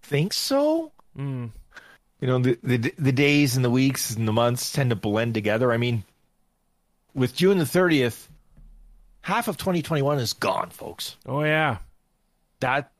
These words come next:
Speaker 1: that frightens me. It's like, half a year is gone. Where'd it go? Huh?
Speaker 2: Yeah, right. <laughs> Hey, look, today it's Sailor Moon's birthday, and it's almo-, it's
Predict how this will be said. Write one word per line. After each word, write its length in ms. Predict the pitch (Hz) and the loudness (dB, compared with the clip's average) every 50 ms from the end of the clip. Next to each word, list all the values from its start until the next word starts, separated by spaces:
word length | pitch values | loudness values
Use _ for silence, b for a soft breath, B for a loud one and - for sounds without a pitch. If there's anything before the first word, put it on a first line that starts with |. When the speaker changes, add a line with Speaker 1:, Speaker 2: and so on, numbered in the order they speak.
| _ _ _ _ - | _ _ _ _ -8
Speaker 1:
that 320 | 139 135 135 151 170 - | -2 -2 -2 -2 -2 -6
frightens 680 | - - - - 127 127 135 135 147 - - 113 101 87 | -12 -14 -10 -4 0 2 2 2 0 -4 -8 -10 -10 -8
me. 180 | 90 95 92 92 | -8 -8 -8 -8
It's 140 | 92 - - | -8 -4 -4
like, 180 | 104 95 - _ _ _ _ _ _ _ _ _ _ _ _ _ _ _ | -4 -4 -4 _ _ _ _ _ _ _ _ _ _ _ _ _ _ _
half 300 | - 120 127 185 - - | -10 -6 -6 -6 -4 -4
a 40 | 117 | -4
year 220 | 107 117 147 160 | -2 0 0 0
is 100 | 117 95 | -2 -2
gone. 280 | - - 143 175 147 107 | -2 -4 -4 -4 -4 -4
Where'd 160 | 110 165 180 | -6 -6 -6
it 80 | 175 165 | -6 -4
go? 260 | - 202 190 135 - - _ _ _ _ _ | -2 0 0 -2 -4 -8 _ _ _ _ _
Huh? 240 | - - 180 202 139 | -8 -4 -2 -2 -2
Speaker 2:
Yeah, 80 | 131 123 | -2 -4
right. 400 | 113 110 113 120 131 147 - - 120 - - | -2 -2 -2 -2 -4 -6 -6 -6 -4 -2 0
<laughs> 380 | 175 165 110 - - 165 151 - - - - - - - - _ B B B B B B B B B B | 0 -2 -2 -2 -6 -8 -10 -10 -12 -16 -16 -16 -18 -20 -20 _ B B B B B B B B B B
Hey, 180 | - 190 208 208 | -2 0 0 2
look, 420 | 214 233 226 170 110 - - - - - _ _ _ _ | 2 2 2 0 -2 -4 -14 -18 -18 -20 _ _ _ _
today 340 | - - 147 147 165 196 208 | -6 -4 -2 0 2 2 2
it's 140 | 202 - - | 0 -2 -4
Sailor 400 | - - 165 147 147 160 170 170 | -6 -2 -2 0 0 0 0 -2
Moon's 480 | 160 160 156 156 151 143 - - - - _ _ _ - | -2 -2 -4 -4 -6 -6 -8 -10 -14 -14 _ _ _ -18
birthday, 760 | 127 117 131 127 120 113 - - 123 110 113 135 170 170 - b b b b b b b b | -8 -6 -4 -4 -4 -6 -6 -8 -6 -4 -4 -4 -6 -8 -12 b b b b b b b b
and 420 | 151 151 147 151 151 151 151 151 151 | -2 0 2 2 2 2 2 2 0
it's 200 | 160 156 - - | -2 -4 -6 -8
almo-, 460 | - 160 165 175 175 170 170 170 127 | -6 -2 -2 0 0 0 0 -2 -2
it's 580 | 110 156 156 147 - - - - - - - | -2 -2 -4 -4 -4 -10 -14 -14 -12 -14 -16